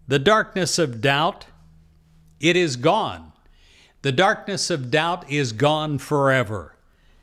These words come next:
for the spark of faith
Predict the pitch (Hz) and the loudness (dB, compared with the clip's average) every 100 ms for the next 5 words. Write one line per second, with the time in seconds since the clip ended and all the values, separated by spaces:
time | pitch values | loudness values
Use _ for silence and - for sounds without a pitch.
0 | _ _ - 104 92 95 - - 151 139 | _ _ -12 -8 -6 -4 -4 2 2 4
1 | 131 - - _ _ - - _ - 135 | 0 -6 -20 _ _ -20 -20 _ 0 0
2 | 127 - - 185 139 87 - | 0 -6 0 0 0 -6 -16